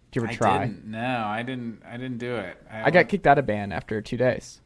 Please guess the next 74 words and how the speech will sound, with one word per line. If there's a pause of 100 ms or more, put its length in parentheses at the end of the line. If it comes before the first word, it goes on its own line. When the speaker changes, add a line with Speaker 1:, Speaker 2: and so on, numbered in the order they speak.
(140)
Speaker 1:
in
middle
school. (400)
Speaker 2:
Mm. (180)
Speaker 1:
They
said
I
was
so
talentless
that
I
needed
to
do
something
else. (180)
I
kid
you
not. (220)
Speaker 2:
<laughs>
Speaker 1:
I
tried.
They,
like, (280)
the
thing
in
band
in
middle
school,
Speaker 2:
Wow. (260)
Speaker 1:
I
never
Speaker 2:
That's
Speaker 1:
wanted
to
do
it
to
begin
with. (260)
I'm
just
not
a
music
guy,
and
I
never
wanted
to
do
it.
My
parents,
when
I
was
younger,
it
was
all
about,
like,
"Well,
you
can't
just
do
sports